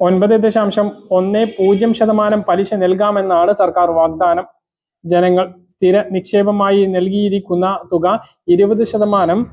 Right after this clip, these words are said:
കരുതൽ ധനമായി സഹകരണ സംഘങ്ങൾ സൂക്ഷിക്കേണ്ടതുണ്ട്. വേറെ പണം ഇല്ല എങ്കിൽ ഈ ഫണ്ടിൽ നിന്നും പണമെടുത്ത് നൽകാനാണ് ആവശ്യം. മിക്ക സഹകരണ സംഘങ്ങളും വലിയ പ്രതിസന്ധി നേരിടുമ്പോൾ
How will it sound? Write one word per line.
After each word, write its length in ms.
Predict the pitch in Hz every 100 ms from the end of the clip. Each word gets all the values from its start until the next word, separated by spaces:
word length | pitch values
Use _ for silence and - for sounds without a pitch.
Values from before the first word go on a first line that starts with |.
| -
കരുതൽ 440 | 185 190 208 220 175
ധനമായി 480 | 185 202 202 175 214
സഹകരണ 520 | 208 185 196 208 208
സംഘങ്ങൾ 560 | 196 185 185 175 175
സൂക്ഷിക്കേണ്ടതുണ്ട്. 960 | 175 - 180 - 170 180 175 170 165 190 - _ _ _ _ -
വേറെ 340 | 165 175 185 - -
പണം 260 | 175 196
ഇല്ല 300 | 190 180 196 185
എങ്കിൽ 320 | 175 180 208
ഈ 120 | 185 208
ഫണ്ടിൽ 380 | 202 202 202
നിന്നും 480 | 196 170 190 233 - -
പണമെടുത്ത് 540 | 180 214 208 196 202 196
നൽകാനാണ് 760 | 180 180 196 208 196 170 165 226 -
ആവശ്യം. 440 | 165 170 180 - 196 - - - -
മിക്ക 340 | 180 175 220 226
സഹകരണ 480 | - 170 190 220
സംഘങ്ങളും 540 | 233 226 208 202 190 196
വലിയ 320 | 180 175 196 233
പ്രതിസന്ധി 400 | 190 208 208 226
നേരിടുമ്പോൾ 640 | 214 202 196 175 160 226